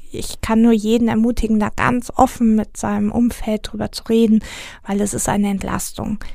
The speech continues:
Es muss nicht der richtige Weg für dich sein, aber es gibt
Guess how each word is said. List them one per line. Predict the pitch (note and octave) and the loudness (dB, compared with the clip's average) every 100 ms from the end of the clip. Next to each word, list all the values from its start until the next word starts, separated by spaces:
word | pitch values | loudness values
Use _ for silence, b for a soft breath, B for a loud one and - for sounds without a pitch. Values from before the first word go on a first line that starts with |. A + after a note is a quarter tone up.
| B | B
Es | - | 6
muss | A#3 C4+ D4 - | 8 8 6 2
nicht | C4+ - | 0 2
der | A#3+ | 0
richtige | B3 - A#3 A3 G3+ | 0 0 0 0 2
Weg | G#3 - | 0 0
für | - G3+ | -6 -2
dich | A#3+ - | -2 -2
sein, | - A#3+ C4 D4+ - B - | -6 -4 -4 -6 -12 B -8
aber | G#3+ A3+ B3+ - - | -2 2 2 2 0
es | - - | -4 -2
gibt | - - | -4 -4